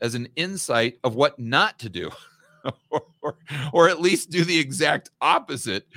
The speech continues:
using them as a contrarian indicator. Sorry, hedge fund guys, but I just gotta call a spade a spade. All right, guys, enjoy the rest of your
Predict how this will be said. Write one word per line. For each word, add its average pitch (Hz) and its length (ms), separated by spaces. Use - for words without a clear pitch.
using 160 360
them 131 320
as 127 180
a 135 60
contrarian 113 760
indicator. 78 640
Sorry, 180 400
hedge 110 240
fund 90 240
guys, 76 400
but 98 100
I 113 80
just 123 160
gotta 120 180
call 110 240
a 92 60
spade 92 320
a 82 40
spade. 73 400
All 139 80
right, 143 160
guys, 139 240
enjoy 135 220
the 143 60
rest 139 280
of 135 220
your 131 380